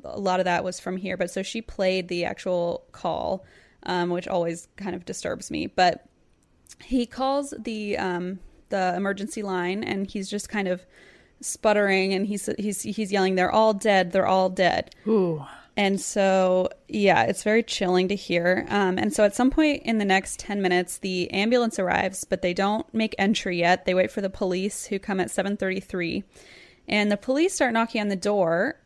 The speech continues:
Speaker 1: um, but they don't hear an answer. And, like, nobody's coming to the door, but they know that David had called from that address. So finally, they, like, knock the door in and go inside. And they find David in a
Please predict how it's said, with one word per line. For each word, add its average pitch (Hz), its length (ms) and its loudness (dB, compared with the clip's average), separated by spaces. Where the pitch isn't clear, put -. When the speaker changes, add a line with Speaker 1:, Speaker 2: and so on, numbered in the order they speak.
Speaker 1:
um, 190 340 0
but 190 180 -4
they 202 160 2
don't 196 480 0
hear 190 200 -2
an 185 80 0
answer. - 420 2
And, 185 100 -2
like, 175 160 -2
nobody's 196 360 0
coming 190 200 -4
to 180 60 0
the 175 80 0
door, 175 260 2
but 180 140 -4
they 190 140 0
know 254 580 2
that 196 200 2
David 196 240 0
had 202 140 -6
called 190 360 2
from 190 180 -6
that 180 120 0
address. - 460 -4
So 247 480 8
finally, 302 400 6
they, 226 140 6
like, 202 180 4
knock 214 320 4
the 240 80 4
door 220 320 6
in 196 160 4
and 196 100 0
go 208 180 2
inside. 190 520 0
And 208 160 -2
they 220 80 0
find 269 380 -2
David 208 680 2
in 220 420 -2
a 196 420 0